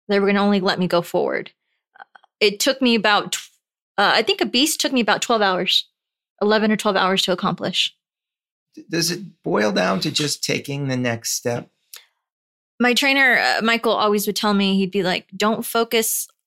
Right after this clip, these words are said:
Speaker 1: focus on something that is ahead of you." So I would look at a stop sign and I'd be like, "Okay, Misty,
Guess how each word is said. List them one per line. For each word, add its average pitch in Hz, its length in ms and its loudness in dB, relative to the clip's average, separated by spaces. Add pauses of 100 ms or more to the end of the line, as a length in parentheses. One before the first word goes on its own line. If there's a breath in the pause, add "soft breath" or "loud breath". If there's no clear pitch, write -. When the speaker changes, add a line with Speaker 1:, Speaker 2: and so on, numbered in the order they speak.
(520)
Speaker 1:
focus 254 460 0
on 233 160 2
something 220 380 0
that 185 180 0
is 196 140 0
ahead 190 240 0
of 175 120 -4
you." - 180 -4 (300 loud breath)
So - 300 -2
I 196 80 0
would 196 160 0
look 208 140 0
at 190 80 2
a 180 40 0
stop - 380 -2
sign 240 340 0
and 190 140 -2
I'd 180 80 -2
be 185 60 0
like, 170 120 -2
"Okay, 208 200 0
Misty, 196 420 -2